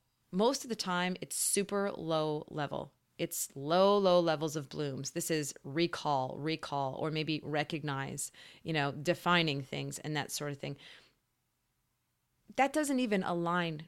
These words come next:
most of the time with the standards. When I look at standards for subject areas like social studies and science, for example, and it's gonna seem like I'm picking on these subjects, um, primarily because I think in both of these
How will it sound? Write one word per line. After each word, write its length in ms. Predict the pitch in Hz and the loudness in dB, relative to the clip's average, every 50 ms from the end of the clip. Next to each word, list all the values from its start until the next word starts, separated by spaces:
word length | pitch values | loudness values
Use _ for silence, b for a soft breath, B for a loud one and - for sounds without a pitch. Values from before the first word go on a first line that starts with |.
| - _ - | -16 _ -10
most 240 | 156 160 147 - | -8 -8 -8 -8
of 60 | 160 147 | -10 -10
the 60 | 143 | -10
time 440 | - - 151 147 143 139 143 175 - _ | -10 -8 -8 -6 -6 -6 -8 -10 -12 _
with 180 | - 165 160 - | -6 -6 -6 -4
the 80 | 156 | -6
standards. 680 | 143 - - 156 147 143 139 139 - - 147 - - - _ | -8 -6 -6 -6 -6 -6 -6 -6 -8 -10 -10 -12 -14 -12 _
When 140 | - 180 180 | -2 2 2
I 120 | 185 233 | 4 4
look 400 | 262 226 185 165 170 185 196 - - - | 2 0 2 4 2 2 2 0 -4 -4
at 200 | 165 170 - - | -4 -4 -2 -2
standards 760 | - - - 156 147 151 156 151 165 170 170 175 180 - - - | -4 -2 -2 -2 -4 -4 -4 -4 -4 -4 -6 -6 -8 -12 -14 -14
for 540 | - - - 160 147 151 151 151 151 156 - - _ _ _ _ _ _ _ _ | -18 -8 -6 -4 -2 0 0 0 -2 -2 -6 -12 _ _ _ _ _ _ _ _
subject 520 | - - - 170 160 156 - 175 170 - - | -12 -6 -4 -2 -2 0 0 -2 -2 -2 -2
areas 440 | 151 147 147 147 143 143 139 - - | -2 -2 0 -2 -2 -4 -6 -6 -4
like 440 | 139 139 139 143 139 - - - _ _ _ | -2 0 0 0 -2 -6 -14 -18 _ _ _
social 340 | - - - 123 - - 139 | -10 -8 -6 -6 -6 -8 -8
studies 380 | - - 147 143 143 139 139 | -6 -6 -4 -4 -4 -4 -6
and 100 | 143 135 | -6 -6
science, 360 | - - 143 139 139 143 - | -6 -6 -6 -6 -6 -8 -10
for 120 | - - 143 | -10 -8 -8
example, 380 | 139 - - 143 143 - 151 | -8 -6 -6 -8 -8 -6 -6
and 100 | 143 151 | -6 -6
it's 100 | 147 - | -6 -6
gonna 180 | - 196 190 185 | -2 -2 0 0
seem 240 | - - 190 190 185 | 0 0 0 0 0
like 200 | 175 156 - - | 0 0 -2 -2
I'm 120 | 147 147 | -4 -4
picking 360 | - - 165 - - 170 170 | -6 -8 -10 -8 -6 -6 -4
on 140 | 170 170 175 | -4 -2 -2
these 160 | 175 175 170 | -2 -2 -2
subjects, 560 | - - 202 180 170 - 190 190 214 - - - B B B B B B B B B | -2 -4 -6 -6 -4 -4 -4 -6 -6 -12 -18 -18 B B B B B B B B B
um, 160 | - 170 151 | -4 -4 -4
primarily 500 | - - 208 202 214 233 254 247 226 202 | -2 0 2 4 6 6 6 6 6 4
because 320 | 185 180 180 - 170 175 160 | 4 2 -2 -2 -4 -2 -2
I 60 | 180 | -2
think 240 | 170 - 180 175 185 | -2 -2 -2 -2 -2
in 80 | 170 | -2
both 260 | 151 165 160 165 160 - | -2 -2 -4 -4 -4 -6
of 100 | 151 139 | -8 -6
these 460 | 156 151 147 147 143 - - - | -4 -4 -4 -4 -4 -4 -6 -6